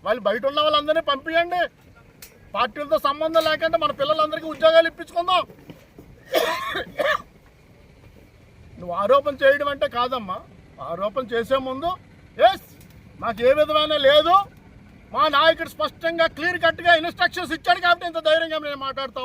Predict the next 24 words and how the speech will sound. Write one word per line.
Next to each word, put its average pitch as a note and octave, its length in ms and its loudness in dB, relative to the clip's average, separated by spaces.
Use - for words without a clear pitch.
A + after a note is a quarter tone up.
ఉన్నాను. A3 260 -10
మా A#3+ 80 0
నాయకుడు D#4+ 380 2
జగన్మోహన్ E4 560 2
రెడ్డి D#4+ 140 0
గారు D#4+ 160 4
ఒకటే F4+ 260 -2
చెప్పారు, E4 320 2
"ప్రజల F4 240 0
పక్షాన్ని E4+ 380 -2
మీరు D4+ 160 -6
ఉండండి" D#4 340 -2
అని C4 160 -12
చెప్పాడు. C4 340 -4
మీ A3 100 -10
నాయకుడిలాగా C#4+ 680 -2
ఒక A3+ 180 -10
మాట C#4+ 120 0
చెప్పి C#4+ 280 -6
ఒక C4+ 160 -8
మాట C#4 100 -4
చేసే C#4+ 280 -2
రకం C#4 180 -10
కాదు. C#4+ 220 0